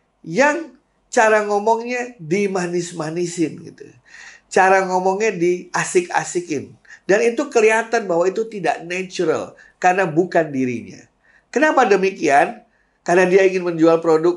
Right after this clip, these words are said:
atau jasa, dan dia me-, eh, me-, me-, apa, memperlihatkan gestur tubuh, memilih kata-kata, dan membentuk ekspresi wajah yang sebenarnya bukan dirinya,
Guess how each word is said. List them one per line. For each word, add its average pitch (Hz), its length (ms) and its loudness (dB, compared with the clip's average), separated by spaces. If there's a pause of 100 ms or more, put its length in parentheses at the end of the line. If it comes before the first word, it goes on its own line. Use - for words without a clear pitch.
atau 143 240 -4
jasa, 120 640 -4 (320)
dan 180 320 2
dia 196 240 2
me-, 175 400 -8 (400)
eh, 147 380 -2 (100)
me-, 151 320 -6
me-, 147 160 -12
apa, 190 400 -6 (320)
memperlihatkan 160 1040 0 (240)
gestur 160 560 0
tubuh, 170 560 0 (720)
memilih 160 480 0
kata-kata, 151 1040 -2 (240)
dan 156 160 0
membentuk 151 560 -4
ekspresi 147 480 -4
wajah 151 560 0 (240)
yang 196 240 2
sebenarnya 180 400 2
bukan 175 320 0
dirinya, 165 640 -2